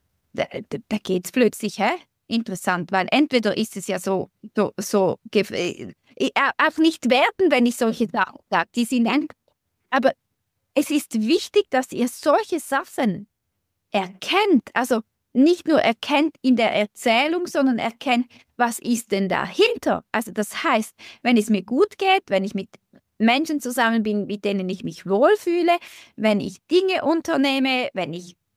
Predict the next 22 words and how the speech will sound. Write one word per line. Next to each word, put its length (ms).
ich 120
sag 200
jetzt 140
in 80
Anführungszeichen, 800
abgelenkt 640
bin, 240
aber 180
mich 240
selbst 460
bin, 140
dann 180
kann 220
ich 200
meinen 300
Körper 420
nähren 440
und 220
ich 140
dreh 220
nicht 220
durch. 360